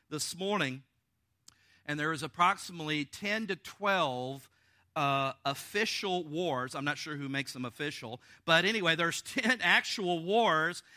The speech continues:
and eight active military conflicts right now in sixty-five countries.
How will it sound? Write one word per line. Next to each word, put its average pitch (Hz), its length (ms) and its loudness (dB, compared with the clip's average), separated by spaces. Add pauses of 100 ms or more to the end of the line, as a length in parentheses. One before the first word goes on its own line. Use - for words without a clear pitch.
(200)
and 165 380 2
eight 214 280 2 (120)
active 214 460 4
military 196 580 0
conflicts 170 800 -2
right 175 440 6
now 196 460 2 (280)
in 165 160 -2
sixty-five 214 800 2
countries. 147 800 -2